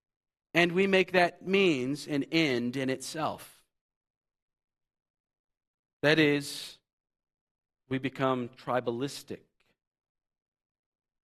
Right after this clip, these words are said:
We begin to think of our particular distinctives as things that make us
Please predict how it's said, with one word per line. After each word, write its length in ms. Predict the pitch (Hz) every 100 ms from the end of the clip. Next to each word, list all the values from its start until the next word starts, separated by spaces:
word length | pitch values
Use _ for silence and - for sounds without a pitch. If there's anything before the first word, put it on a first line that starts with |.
| _ _ _ _ -
We 120 | 196
begin 240 | 180 190
to 60 | 175
think 220 | 208 190
of 100 | 160
our 200 | 160 160
particular 720 | - 156 - 226 202 170 160
distinctives 1200 | 156 147 - - 220 233 - 135 110 135 - - - _ _ _ _ _ _ _ -
as 180 | 156 -
things 300 | 180 175 160
that 160 | 170
make 240 | 165 165 165
us 260 | 147 -